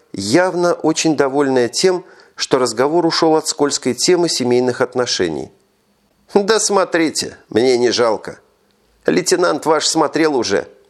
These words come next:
Чё там смотреть-то? Не пойму. Железяки и железяки. Хлеб ими хорошо резать. Так ведь не даёт. Коллекция, говорит. Не тронь, говорит, дура.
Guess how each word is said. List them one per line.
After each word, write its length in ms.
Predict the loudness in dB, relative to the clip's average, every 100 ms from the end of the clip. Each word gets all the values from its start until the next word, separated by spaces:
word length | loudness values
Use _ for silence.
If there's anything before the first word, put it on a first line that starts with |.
| _ -6
Чё 180 | 0 2
там 180 | 0
смотреть-то? 680 | 0 -2 0 -2 -4 -4 -6 -6 _ _ 0
Не 140 | 0
пойму. 500 | 2 0 2 -2 -4 _ _ _ _ _
Железяки 640 | -2 0 2 2 0 0 0
и 100 | 0
железяки. 680 | 0 0 0 0 0 -4 -8 -12 _ _ _
Хлеб 400 | -2 2 2 0 -2
ими 200 | 0 0
хорошо 440 | 0 -2 0 -2
резать. 480 | 0 0 -2 -8 -14 _ _ _
Так 200 | -4 -2
ведь 220 | 0 -2 2
не 100 | 2
даёт. 560 | 2 2 0 -2 -8 _ _ _ _ -6
Коллекция, 680 | -4 0 0 0 0 0 2
говорит. 480 | 2 0 -2 -12 -20 _ _
Не 160 | -2 0
тронь, 380 | 0 0 2 2
говорит, 460 | 2 2 -2 -8 -20 _
дура. 460 | -4 2 2 2 -2